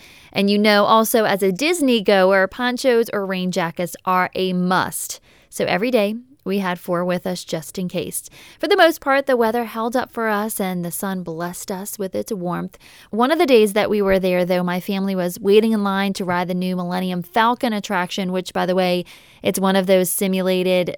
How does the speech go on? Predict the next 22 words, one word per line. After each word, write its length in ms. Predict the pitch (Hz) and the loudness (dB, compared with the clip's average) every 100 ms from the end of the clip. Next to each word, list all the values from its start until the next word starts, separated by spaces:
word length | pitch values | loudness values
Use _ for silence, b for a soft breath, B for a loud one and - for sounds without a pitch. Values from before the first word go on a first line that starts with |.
| - | -8
three 200 | 196 196 | -4 -2
D 140 | 190 | -2
rides, 460 | 180 175 175 180 175 | -2 -2 0 -2 -4
and 180 | 175 170 | -4 -4
this 160 | 170 | -4
mama 240 | 175 160 156 | -6 -6 -4
gets 220 | 160 151 | -6 -6
very 240 | 165 156 | -6 -4
dizzy 400 | 156 170 165 175 | -2 0 0 -2
on 220 | - 170 170 | -2 -2 -2
that 180 | 156 | -4
kind, 260 | - 170 165 | -4 -4 -4
so 120 | 180 | -2
I 80 | 160 | -2
definitely 320 | 165 175 170 | -2 -4 -6
sat 200 | 170 160 | -2 -2
this 160 | - 175 | -2 -6
one 140 | 160 | -4
out. 300 | 170 170 - _ | -2 -2 -4 _
It 80 | 226 | -2
was 200 | 220 208 | 0 0
drizzling, 720 | - 277 277 226 190 180 190 | 4 4 4 2 2 0 -2